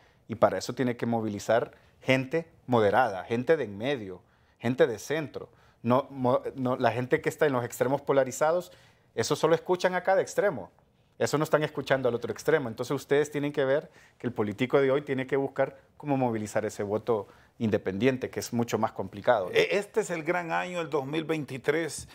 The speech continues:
Speaker 2: partiendo de que el primero generó, eh, la expectativa del conocimiento y el enterarse cómo estábamos. El dos mil veintitrés para el desarrollo de planes,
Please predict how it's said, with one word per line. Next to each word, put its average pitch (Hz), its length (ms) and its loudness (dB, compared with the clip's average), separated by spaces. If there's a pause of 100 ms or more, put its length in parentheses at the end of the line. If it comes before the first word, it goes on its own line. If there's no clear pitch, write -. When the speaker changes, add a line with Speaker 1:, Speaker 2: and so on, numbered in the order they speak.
(240)
Speaker 2:
partiendo 165 560 4
de 160 160 0
que 160 120 -2
el 147 120 -2
primero 165 880 0
generó, 156 880 0 (440)
eh, 143 200 4
la 143 80 -2
expectativa 160 800 -2
del 160 180 0
conocimiento 151 800 -4
y 170 80 2
el 156 100 2
enterarse 151 640 -2
cómo 160 220 -6
estábamos. 123 720 -2 (500)
El 139 220 4
dos 135 140 -4
mil 170 180 -6
veintitrés 170 560 -2
para 165 220 0
el 147 100 -8
desarrollo 147 580 -2
de 151 120 -2
planes, 170 520 -4